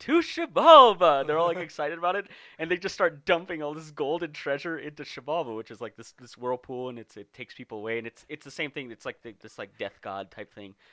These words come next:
Speaker 1: or it's the end of time, it's the end of life, and that's what I think of. Uh, it's not a detriment to this movie. I just, I saw Road to El Dorado before I saw this,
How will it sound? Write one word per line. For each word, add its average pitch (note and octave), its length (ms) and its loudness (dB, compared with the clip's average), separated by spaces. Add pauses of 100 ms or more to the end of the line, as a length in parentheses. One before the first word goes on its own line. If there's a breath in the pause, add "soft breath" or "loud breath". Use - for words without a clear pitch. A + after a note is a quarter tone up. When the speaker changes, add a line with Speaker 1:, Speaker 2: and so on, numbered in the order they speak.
(160 loud breath)
Speaker 1:
or A#2 80 -10
it's - 140 -16
the A#2 120 -10
end G#2+ 120 -10
of F#2+ 100 -16
time, G2 240 -14
it's F#2+ 100 -20
the A2 120 -18
end F#2+ 100 -16
of F2+ 140 -20
life, F#2+ 240 -10 (600 soft breath)
and A#2+ 300 -6 (420)
that's D3 200 -6
what D3 100 -4
I C#3 60 0
think C3 200 -16
of. B2 120 -12 (180)
Uh, A2+ 80 -10 (320)
it's - 240 -10
not B2+ 160 2
a B2+ 40 -4
detriment B2 440 -8
to A#2 80 -20
this A#2 200 -12
movie. C3 360 -14 (100)
I C3+ 80 0
just, C3 240 -12
I C#3+ 220 4
saw D3 240 4
Road C#3 240 0
to C#3+ 80 -2
El C3 120 0
Dorado C3 380 -2
before B2+ 340 -2
I C3 100 6
saw C#3 180 0
this, B2+ 280 -6